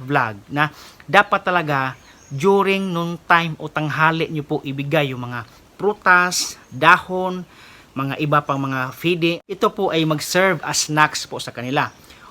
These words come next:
Huwag po nating i-alter yung feeding ng umaga at saka hapon. Huwag po nating hahaluan ng mga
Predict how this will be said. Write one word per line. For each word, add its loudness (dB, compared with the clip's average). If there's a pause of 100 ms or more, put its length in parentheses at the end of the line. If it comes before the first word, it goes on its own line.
Huwag 4
po -12
nating -6
i-alter 0
yung 0 (320)
feeding 2
ng -2
umaga 2
at -10
saka -8
hapon. 0 (320)
Huwag 6
po -2
nating -6
hahaluan -2
ng 0 (120)
mga -2